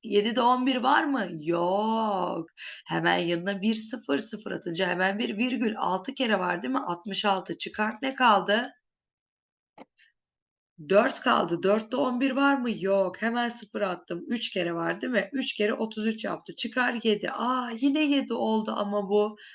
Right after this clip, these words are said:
Bak şimdi bu terslikte bir iş var. Yine sıfır koydum. Altı kere var, altmış altı. A,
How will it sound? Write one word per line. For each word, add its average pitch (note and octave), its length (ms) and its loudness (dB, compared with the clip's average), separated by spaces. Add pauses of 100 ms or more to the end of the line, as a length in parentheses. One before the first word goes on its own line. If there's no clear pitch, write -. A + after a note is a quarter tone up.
(140)
Bak - 140 -6
şimdi F#3 220 -8
bu A3 120 -4
terslikte G#3 640 -2
bir A#3+ 100 -2
iş A#3+ 200 -2
var. G3 140 4
Yine C4+ 280 2
sıfır A3 380 -4
koydum. G#3 380 0
Altı - 380 -2
kere G#3+ 220 2
var, A3+ 180 2
altmış G#3+ 460 -2
altı. F#3 260 -4
A, C#4 760 4